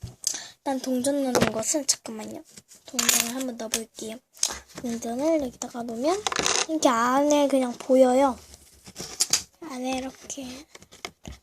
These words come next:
구멍을 너무 크게 만든 것 같아요. 그리고 이 안에는 아까 보셨지만 이렇게 돼 있어요. 이렇게 보시면, 잠깐만요. 위에서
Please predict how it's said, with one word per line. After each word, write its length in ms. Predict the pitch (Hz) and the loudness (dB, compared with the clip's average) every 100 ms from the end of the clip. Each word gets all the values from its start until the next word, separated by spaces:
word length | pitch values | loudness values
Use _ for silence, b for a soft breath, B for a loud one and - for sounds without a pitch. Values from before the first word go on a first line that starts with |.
| _ - - _ _ _ _ - - - - - - - - _ _ | _ -16 -16 _ _ _ _ -20 -20 -20 -12 -2 0 0 -2 _ _
구멍을 400 | - - 269 254 | -10 0 2 2
너무 220 | 233 226 254 | 2 -2 -4
크게 300 | - 330 349 | -8 -4 0
만든 380 | 302 247 226 226 | 2 2 0 -2
것 80 | |
같아요. 360 | 220 - - 262 - - B - - - | -12 -14 -14 -14 -10 -2 B 4 4 4
그리고 300 | 277 269 285 | 2 4 4
이 180 | 254 247 | 2 0
안에는 520 | 240 233 240 311 277 | -2 -2 0 0 0
아까 260 | - - 262 | 0 2 0
보셨지만 840 | - 269 277 277 - 247 262 311 | 2 2 2 0 -6 -2 2 2
이렇게 560 | 311 320 - - 277 254 | 4 2 0 2 4 4
돼 160 | - 226 | 0 -4
있어요. 500 | 214 - 226 262 - - - - _ - B B B _ _ | -4 -4 0 0 0 -6 -8 -8 _ -14 B B B _ _
이렇게 280 | - 254 240 | -6 -6 -6
보시면, 720 | - 254 233 262 262 285 240 _ | -6 -4 -2 -2 -4 -4 -6 _
잠깐만요. 540 | - - 240 220 220 285 - - - - - - - | -12 -8 -8 -8 -10 -12 -8 -6 -6 -8 -18 -20 -14
위에서 420 | 254 247 240 - | -6 -4 -4 -6